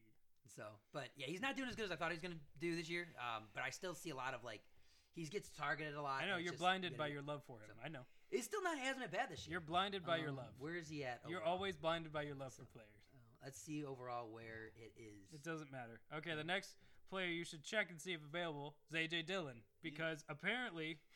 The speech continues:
Speaker 2: we lo-, we all missed the memo of he's just gonna get a bunch of carries now,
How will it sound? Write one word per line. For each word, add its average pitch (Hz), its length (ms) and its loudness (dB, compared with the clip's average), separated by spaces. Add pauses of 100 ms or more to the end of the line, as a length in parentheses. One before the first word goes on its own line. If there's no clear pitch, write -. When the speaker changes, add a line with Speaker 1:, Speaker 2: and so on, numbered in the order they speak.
(580)
Speaker 2:
we 190 100 0
lo-, 180 240 8
we 196 140 0
all 185 160 6
missed 170 200 -2
the 156 60 -8
memo 156 420 2
of 131 220 -8 (100)
he's 180 240 -4
just 160 220 -6
gonna 160 180 -2
get 156 300 0
a 143 60 -12
bunch 143 200 -4
of 143 60 -14
carries 196 300 -2
now, 110 240 -8